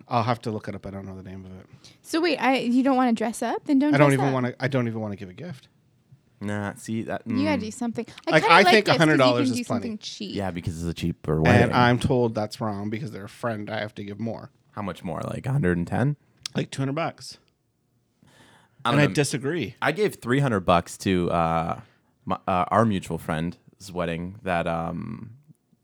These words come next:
Speaker 3: uh, never got a thank you card, never got anything.
Speaker 2: Ouch.
Speaker 1: The one that
Speaker 2: Must
Speaker 1: was,
Speaker 2: have been
Speaker 1: like,
Speaker 2: lost in
Speaker 1: in
Speaker 2: the
Speaker 1: the
Speaker 2: mail.
Speaker 1: backyard?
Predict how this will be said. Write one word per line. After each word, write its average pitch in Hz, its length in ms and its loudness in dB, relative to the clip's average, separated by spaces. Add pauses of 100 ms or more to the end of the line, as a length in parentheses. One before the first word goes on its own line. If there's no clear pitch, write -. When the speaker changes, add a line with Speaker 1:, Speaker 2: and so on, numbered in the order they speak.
Speaker 3:
uh, 87 420 -4 (200)
never 104 220 -2
got 110 120 2
a 107 40 -10
thank 104 200 -6
you 110 80 -8
card, 104 240 -10 (100)
never 92 120 -12
got 95 100 -8
anything. 104 380 -12 (340)
Speaker 2:
Ouch. 247 540 -8 (100)
Speaker 1:
The - 100 -4
one 135 160 2
that 131 100 2
Speaker 2:
Must 302 80 2
Speaker 1:
was, 107 100 -2
Speaker 2:
have 415 100 4
been - 80 2
Speaker 1:
like, 269 60 4
Speaker 2:
lost 262 180 0
in 262 60 0
Speaker 1:
in 123 60 4
Speaker 2:
the 123 40 4
Speaker 1:
the - 80 4
Speaker 2:
mail. 113 80 4
Speaker 1:
backyard? 123 380 -2